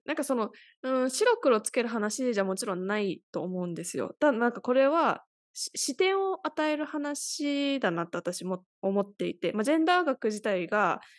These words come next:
このいろんな世の中の現象に言葉を与えて人に考えさせるための、えーっと、学問だから、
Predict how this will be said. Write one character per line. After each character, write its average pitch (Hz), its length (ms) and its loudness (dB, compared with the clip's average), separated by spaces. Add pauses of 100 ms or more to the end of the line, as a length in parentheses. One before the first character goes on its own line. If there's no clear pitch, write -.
(260)
こ 240 120 -8
の 214 120 -4
い 220 120 -2
ろ 262 160 4
ん 277 100 0
な 285 100 0
世 269 100 0
の 285 120 0
中 285 240 -4
の 202 120 -6
現 202 340 -4
象 196 220 -4
に 240 300 -2
言 247 340 2
葉 269 180 4
を - 100 0
与 202 280 -2
え 190 40 0
て 262 320 2
人 226 200 -6
に 220 120 -4
考 240 380 -4
え 247 140 2
さ 247 140 -4
せ 262 180 4
る 196 100 -2
た 190 140 -8
め 185 160 -2
の、 180 380 0 (440)
え 190 240 0
ー 180 40 -8
っ 180 80 -18
と、 175 120 -6
学 196 260 -2
問 175 220 -4
だ 175 100 -8
か 180 160 -6
ら、 208 360 4